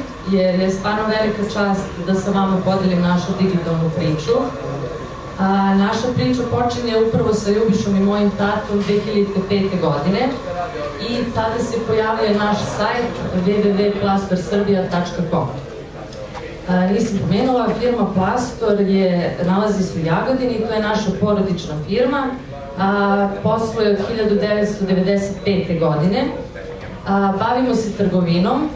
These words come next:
maloprodajom, veleprodajom, internet prodajom, a, izvozom, uvozom i brendiranjem, a, plastičnih proizvoda. U svom asortimanu imamo preko četiri hiljade različitih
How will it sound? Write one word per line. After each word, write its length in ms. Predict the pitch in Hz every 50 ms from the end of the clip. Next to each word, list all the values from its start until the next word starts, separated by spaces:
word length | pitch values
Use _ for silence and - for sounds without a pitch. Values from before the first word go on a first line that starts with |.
| - - -
maloprodajom, 840 | 185 185 185 185 165 170 214 214 226 226 233 233 233 226 220 202 190
veleprodajom, 760 | 208 214 220 226 220 220 226 214 214 214 208 202 202 196 190 - -
internet 440 | 202 208 220 220 220 214 220 208 202 202
prodajom, 600 | - 214 208 214 214 208 208 208 202 196 190 190 180 - - - - - - - - - - -
a, 180 | 180 175 175 175 - -
izvozom, 640 | 196 208 226 220 233 247 226 196 202 214 214 208 208 208
uvozom 640 | 196 202 226 233 226 226 - 185 196 202 196 196 - -
i 180 | 202 220 220 -
brendiranjem, 880 | - 202 208 202 202 190 202 214 220 208 202 196 190 190 190 185 185 175 180
a, 140 | 185 185 180 180
plastičnih 560 | 190 196 196 196 190 - - 175 - - 175 165 -
proizvoda. 580 | - 160 151 147 139 147 165 180 190 208 254 262 269 262 - - - - - - - - - - - -
U 100 | 196 196
svom 240 | 190 202 233 240
asortimanu 640 | 247 247 240 226 220 - - 214 220 233 240 240 240 240
imamo 220 | 240 240 226 214
preko 400 | 208 214 214 220 - 220 208 -
četiri 360 | 220 220 220 220 226 202 202
hiljade 380 | - - - 208 202 190 - 190
različitih 540 | 196 196 202 196 190 185 - - - 185